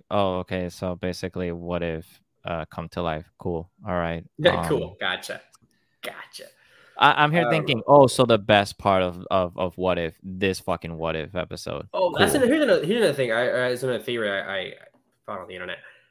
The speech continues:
Speaker 2: Apparently, they're gonna try and, like, reboot the M C U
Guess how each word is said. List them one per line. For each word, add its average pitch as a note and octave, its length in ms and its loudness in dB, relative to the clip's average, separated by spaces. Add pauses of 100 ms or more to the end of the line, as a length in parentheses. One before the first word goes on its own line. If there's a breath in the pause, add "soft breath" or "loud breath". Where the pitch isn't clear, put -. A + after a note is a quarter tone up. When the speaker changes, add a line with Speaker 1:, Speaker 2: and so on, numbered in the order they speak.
(680 soft breath)
Speaker 2:
Apparently, G#3 360 8
they're D#3+ 160 2
gonna D#3 300 2
try D3 260 4
and, C3+ 100 2
like, A#2 220 -4
reboot D3+ 540 -2 (1000)
the C3 200 -4
M D#3 100 -2
C - 160 -2
U G3+ 600 -2